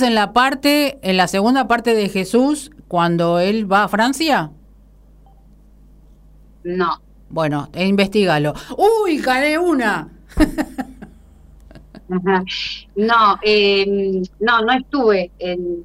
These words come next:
Speaker 2: en la segunda parte de Jesús en principio. O
Speaker 1: Bueno,
Speaker 2: sea,
Speaker 1: por eso te
Speaker 2: estuve
Speaker 1: lo,
Speaker 2: con Jesús desde,
Speaker 1: por
Speaker 2: desde
Speaker 1: eso te lo
Speaker 2: siempre,
Speaker 1: pregunto,
Speaker 2: o sea,
Speaker 1: te lo pregunto,
Speaker 2: Mm.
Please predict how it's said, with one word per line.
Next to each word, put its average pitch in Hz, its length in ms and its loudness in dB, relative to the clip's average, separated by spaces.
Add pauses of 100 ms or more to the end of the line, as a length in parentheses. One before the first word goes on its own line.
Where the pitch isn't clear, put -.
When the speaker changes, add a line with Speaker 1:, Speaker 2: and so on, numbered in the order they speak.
Speaker 2:
en 180 180 -4
la 180 120 -2
segunda 190 500 -2
parte 196 800 -2
de 175 440 -2 (140)
Jesús 214 460 0 (200)
en 185 200 -4
principio. 185 1000 -2
O 165 60 -8
Speaker 1:
Bueno, 190 220 4
Speaker 2:
sea, 175 100 4
Speaker 1:
por 196 160 2
eso 240 220 0
te 214 100 2
Speaker 2:
estuve 247 140 6
Speaker 1:
lo, 208 60 2
Speaker 2:
con 240 200 2
Jesús 262 440 -6 (180)
desde, 226 380 0 (580)
Speaker 1:
por 214 160 0
Speaker 2:
desde 226 160 4
Speaker 1:
eso 254 140 4
te 220 180 4
lo 214 120 4
Speaker 2:
siempre, 208 260 0
Speaker 1:
pregunto, 233 360 2
Speaker 2:
o 190 40 -4 (180)
sea, 240 260 2 (640)
Speaker 1:
te 156 140 -6
lo 165 160 0
pregunto, 175 880 -2
Speaker 2:
Mm. - 40 -20